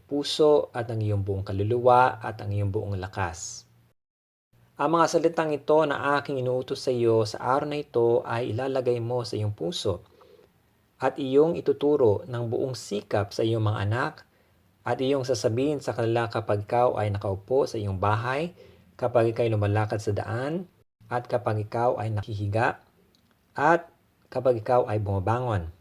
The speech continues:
At iyong itatali ang mga ito bilang tanda sa iyong kamay at bilang panali sa iyong noo. At iyong isusulat ang mga ito sa pintuan ng iyong bahay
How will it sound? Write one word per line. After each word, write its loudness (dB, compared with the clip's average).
At 4
iyong 4
itatali 2
ang -4
mga -2
ito 6
bilang 0
tanda 0
sa -4
iyong -2
kamay -2
at -8
bilang -4
panali 0
sa -8
iyong -4
noo. -4
At 2
iyong -2
isusulat 0
ang -4
mga -2
ito 2
sa -6
pintuan 2
ng -2
iyong 0
bahay 0